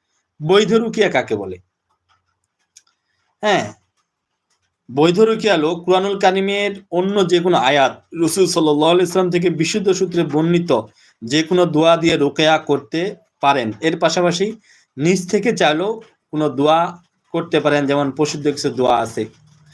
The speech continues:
মানে বৈধ রুকিয়া কোনটা? আপনি বৈধ রুকিয়া হলো আপনি আল্লাহর কাছে বলেন, "আল্লাহ, আপনি অমুকের জাদুকে ধ্বংস করেন,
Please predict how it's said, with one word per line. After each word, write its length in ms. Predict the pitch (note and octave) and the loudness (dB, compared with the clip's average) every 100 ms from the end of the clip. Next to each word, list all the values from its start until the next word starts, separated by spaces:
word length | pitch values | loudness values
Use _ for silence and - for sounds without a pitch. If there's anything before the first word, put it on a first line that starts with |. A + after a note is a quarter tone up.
| - - - - | -20 -20 -16 -4
মানে 120 | C3 | -2
বৈধ 300 | C3+ G3+ A3 | 2 2 4
রুকিয়া 320 | A3+ A3 G3 | 2 2 -2
কোনটা? 300 | D3 B2 B2 | 0 0 2
আপনি 260 | C#3 F3+ F3 | 2 2 2
বৈধ 260 | F#3+ F3+ | 2 2
রুকিয়া 320 | F#3+ F#3 F#3+ | 2 2 0
হলো 140 | F3+ F3 | 2 2
আপনি 180 | E3 E3+ | 2 2
আল্লাহর 260 | D#3+ D#3+ | 2 2
কাছে 160 | D3 D3+ | 0 -2
বলেন, 260 | C#3+ C#3 | 0 0
"আল্লাহ, 540 | C3+ C3+ C3+ B2+ A2+ A2 _ _ - - | 0 2 2 2 0 -6 _ _ -12 -4
আপনি 260 | C3 C#3+ | -2 0
অমুকের 300 | C3+ C#3 C3+ | 0 0 0
জাদুকে 340 | B2 B2 C3 A#2+ | 0 0 0 0
ধ্বংস 320 | A#2+ B2 - | 0 -2 -4
করেন, 340 | B2 A2+ A2 | -2 0 -2